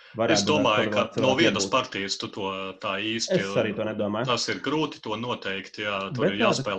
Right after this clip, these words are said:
Speaker 1: kopējā,
Speaker 2: daudz.
Speaker 1: kopējā sajūta, jā, es uzskatu, ka tā nav civilizācijas spēle.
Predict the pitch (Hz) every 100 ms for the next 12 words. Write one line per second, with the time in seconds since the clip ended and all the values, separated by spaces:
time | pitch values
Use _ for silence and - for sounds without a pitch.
0 | 175 180 123 113 104 101 - _ - 151
1 | - 107 - 143 110 110 113 123 240 240
2 | 117 127 - - 104 104 104 104 208 -
3 | _ _ _ 233 226 147 147 123 - 151
4 | 139 131